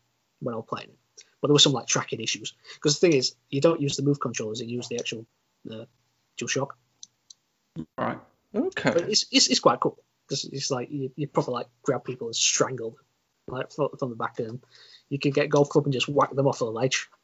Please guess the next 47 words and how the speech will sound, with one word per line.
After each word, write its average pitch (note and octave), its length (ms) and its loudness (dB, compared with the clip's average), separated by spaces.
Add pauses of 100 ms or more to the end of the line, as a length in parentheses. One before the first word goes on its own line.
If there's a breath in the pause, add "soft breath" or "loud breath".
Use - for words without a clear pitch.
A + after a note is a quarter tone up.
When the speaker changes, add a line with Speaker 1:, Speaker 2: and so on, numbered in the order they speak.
(160)
Speaker 1:
It's - 140 -4
just, - 420 4
it - 380 6
is F#3+ 100 12
good F3+ 160 8
fun. - 240 4
It's D#3 140 2
like, F3 160 4
it's F3 120 4
like F3+ 180 10
proper F#3+ 200 6
ragdoll C#3+ 400 2
physics - 400 -10
and B2 100 -8
that A#2 120 -8
kind A#2+ 100 -8
of A2 80 -12
thing. C#3 140 -10 (460)
Speaker 3:
Hmm. C#3 180 -2 (160)
Speaker 1:
It E3+ 160 -4
does, - 160 4 (100)
does G3+ 100 4
work D#3+ 240 4
well, C3 300 4 (140)
but B2+ 240 4 (880)
it's E3 260 4
a E3+ 40 0
bit G3+ 180 8
more F3+ 160 10
difficult - 320 -2
to - 40 -8
be D3 60 -2
stealthy - 480 -2 (460)
in A#3+ 220 -8 (1200)
V B2 140 -4
R, A2+ 180 -6 (160)
I C3 80 -6
found. B2 300 -10 (340)
So - 140 4
I E3+ 80 6
just D#3+ 160 2
went C3+ 100 2
around B2 160 -4
shooting C#3 280 -2
people - 200 -14 (300 loud breath)
with B2 200 -2
a, A#2+ 320 -2